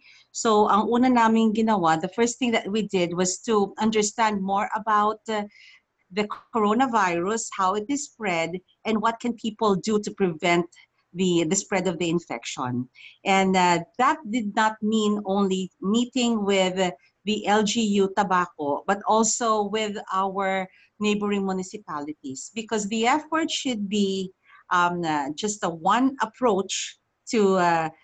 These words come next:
minimize or even, um, prevent the, um, uh, the infection from spreading. Um, uh, and, uh, and so,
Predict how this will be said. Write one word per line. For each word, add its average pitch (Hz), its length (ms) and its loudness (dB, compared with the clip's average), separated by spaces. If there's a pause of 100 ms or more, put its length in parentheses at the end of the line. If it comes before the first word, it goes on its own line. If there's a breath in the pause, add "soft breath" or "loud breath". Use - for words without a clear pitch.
(320 soft breath)
minimize 247 960 4 (160)
or 185 320 2
even, 202 460 2
um, 165 400 2
prevent 214 440 2 (120)
the, 165 320 0 (340 soft breath)
um, 170 320 2
uh, 156 320 -2
the 190 160 -2
infection 185 560 -4
from 240 160 -2
spreading. 165 720 0 (520 soft breath)
Um, 175 300 2
uh, 170 240 2 (160)
and, 214 220 2
uh, 214 160 4 (100)
and 226 80 2
so, 220 640 2